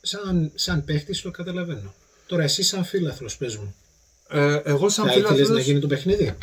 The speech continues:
Speaker 2: Θα σου πω, θα, θα ήθελα να γίνει το παιχνίδι αν γι-, ε, γίνει όπως έγινε πέρυσι.
Speaker 1: Δηλαδή;
Speaker 2: Δηλαδή, οι, ε, οι παίχτες γουστάρανε, θέλουν να πάνε, θέλουν να παίξουνε, θέλουν να δείξουνε. Ε, έγινε σκληρό, ε, ανταγωνιστικό παιχνίδι.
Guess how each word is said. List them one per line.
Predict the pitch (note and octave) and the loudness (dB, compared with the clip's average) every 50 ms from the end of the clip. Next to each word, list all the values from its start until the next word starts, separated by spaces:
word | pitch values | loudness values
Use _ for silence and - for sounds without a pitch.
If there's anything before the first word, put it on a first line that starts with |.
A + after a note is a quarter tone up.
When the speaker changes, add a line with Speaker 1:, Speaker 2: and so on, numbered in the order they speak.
| - | -8
Speaker 2:
Θα | - D#3+ | -6 -6
σου | C#3+ - F3 | -6 -4 -2
πω, | D#3 E3 C#3+ A2+ A2+ A2+ | 0 0 2 2 2 2
θα, | - D3 C#3+ C#3 - | 2 0 0 -2 -2
θα | C3 - D3+ D#3 | -4 0 2 2
ήθελα | F3+ G3 F#3 - D3+ C#3 | 2 2 2 0 0 0
να | C3+ B2+ | 0 0
γίνει | B2 B2 B2+ | -2 -4 -4
το | A#2+ B2 | -4 -4
παιχνίδι | A2+ A#2+ A#2 - - B2 C#3+ C#3+ E3+ E3 | -4 -4 -6 -4 -4 -4 -2 -2 0 0
αν | E3 E3+ E3+ | 0 0 0
γι-, | D3+ D#3 D3+ D#3 - | 2 2 0 0 0
ε, | - C#3 | -2 -2
γίνει | C#3 B2+ C#3 D#3 D#3+ E3 | -2 0 0 0 0 0
όπως | D3+ - D3 - - | -2 -4 -6 -6 -4
έγινε | D3+ D3 D3 C#3+ | -2 -2 -2 -2
πέρυσι. | - - C#3 A#2+ G#2 - - - - - - - - - - - | -2 -2 -2 -2 -2 -4 -8 -10 -12 -12 -12 -12 -14 -14 -16 -14
Speaker 1:
Δηλαδή; | - C3+ B2+ A#2+ G#2+ G2+ C3+ E3+ - - - - - - - - | -12 -10 -8 -6 -6 -4 -4 -4 -6 -8 -14 -20 -20 -20 -10 -4
Speaker 2:
Δηλαδή, | - D3+ D3+ D3+ D3+ D3 E3 F3 E3+ D#3 D#3 D3+ - | 0 2 4 6 4 4 4 2 2 2 2 0 -2
οι, | - C#3 C3 B2+ B2 B2 A#2+ A#2+ A#2+ | -2 -2 -2 0 0 0 0 0 2
ε, | A#2 A2+ A2+ A2 G2+ G2+ G2 E2 D2 C#2 - | 2 2 0 0 -2 -4 -6 -6 -6 -8 -8
οι | - A#2+ | -10 -6
παίχτες | - - D#3+ C#3+ - D3+ C3+ | -2 0 -2 0 0 -2 -4
γουστάρανε, | B2 A2+ A2 - - A#2+ A2+ B2 C3 C#3 C#3+ D3+ | -4 -4 -6 -4 -2 0 0 2 2 2 2 0
θέλουν | C#3 D3 C#3 C3+ C3+ | 0 0 -2 -2 -2
να | B2+ A#2 G2+ | -2 -2 -4
πάνε, | - - A#2+ C3 C#3 C#3+ D3 C#3+ | -4 -2 -2 -2 0 0 -2 -2
θέλουν | - C#3+ C3+ C3+ C3 B2 | -2 -2 -4 -4 -4 -4
να | A#2 A2 A2 | -4 -4 -4
παίξουνε, | - B2 B2+ B2 - - D3+ C#3 C3 | -4 -4 -4 -4 -4 -4 -4 -4 -2
θέλουν | C3+ C3 C3 B2+ | -4 -4 -4 -4
να | B2 A2+ G2+ | -4 -4 -4
δείξουνε. | F#2+ G#2+ B2+ B2+ - - - C#3 C#3+ D3 D3 D3 C#3+ - - | -4 -6 -6 -6 -6 -6 -4 -2 0 0 2 0 0 -2 0
Ε, | G#2+ A2 | 0 2
έγινε | A2+ A2+ A#2+ C3+ C#3 C#3+ D3 C#3+ | 2 2 0 -2 0 0 0 -2
σκληρό, | C#3 - - B2+ A#2+ A#2 B2 C3 C3+ C3 B2 - | -2 -4 -4 -2 -2 2 2 2 2 2 2 2
ε, | A#2+ A2+ | 2 0
ανταγωνιστικό | A2 A2 A2+ A2+ A2+ G#2+ A2 A2 A2+ - - - - C3 B2+ | 0 0 -2 -4 -4 -4 -4 -6 -6 -8 -8 -6 -4 -4 -4
παιχνίδι. | B2+ B2+ A2+ A#2 A2+ A#2 A#2+ C3 | -6 -6 -8 -6 -6 -4 -4 -4